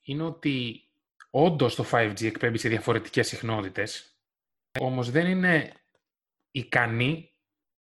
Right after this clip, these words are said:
η ραδιοσυχνότητα αυτή και η ακτινοβολία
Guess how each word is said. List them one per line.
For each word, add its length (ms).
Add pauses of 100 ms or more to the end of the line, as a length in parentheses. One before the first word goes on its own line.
(560)
η 120
ραδιοσυχνότητα 640
αυτή 280
και 240
η 20
ακτινοβολία 800